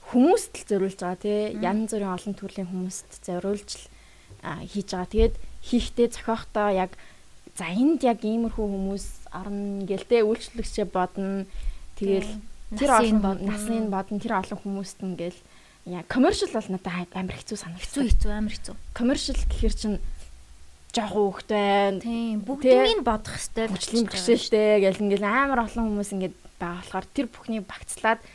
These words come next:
Speaker 1: яг тэрэнд нь зориулж ингэж, а, яг гоё тохирсон дизайн гаргана гэдэг нь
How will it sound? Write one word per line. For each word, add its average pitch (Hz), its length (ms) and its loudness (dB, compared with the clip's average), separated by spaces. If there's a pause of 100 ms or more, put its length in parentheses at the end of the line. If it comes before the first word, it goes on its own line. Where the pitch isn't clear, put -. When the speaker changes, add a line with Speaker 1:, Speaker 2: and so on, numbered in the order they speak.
(220)
Speaker 1:
яг 196 120 -4
тэрэнд 214 320 -2
нь 226 120 0
зориулж 190 400 -2
ингэж, 175 240 -6 (480)
а, - 280 -14
яг 165 240 -6
гоё 170 140 -8
тохирсон - 440 -6
дизайн 175 400 -6
гаргана 165 340 -8
гэдэг 233 160 -6
нь 330 100 -2